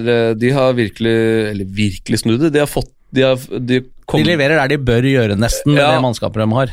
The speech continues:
Speaker 1: Og det er vel, ja, det synes jeg absolutt. Og så har de fått satt spillet sitt, og det er sånn de skal spille.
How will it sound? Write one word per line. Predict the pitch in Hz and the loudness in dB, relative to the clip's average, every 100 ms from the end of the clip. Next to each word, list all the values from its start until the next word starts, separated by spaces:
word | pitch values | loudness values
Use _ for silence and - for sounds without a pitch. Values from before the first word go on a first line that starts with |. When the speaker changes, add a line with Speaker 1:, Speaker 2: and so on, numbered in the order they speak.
| - | 0
Speaker 1:
Og | 139 | 2
det | |
er | 131 | 2
vel, | 139 139 139 131 | 2 0 0 0
ja, | 135 | 0
det | 147 160 | 2 0
synes | 156 123 | 0 0
jeg | 127 | -2
absolutt. | 117 160 180 | -2 -2 0
Og | 143 | 0
så | 131 139 139 131 | 0 0 0 0
har | 139 143 | 0 0
de | 151 | -2
fått | 139 - 131 - - - - - | -6 -6 -6 -6 -20 -20 -20 -8
satt | - 113 - - - | -4 -4 -6 -14 -8
spillet | - 107 104 | -4 -4 -4
sitt, | 107 120 | -4 -2
og | 113 107 107 | -2 -2 -4
det | 107 | -2
er | 104 | -2
sånn | - 107 | -2 -6
de | 131 | -6
skal | 190 120 | -6 -6
spille. | - 113 107 | -2 -2 -2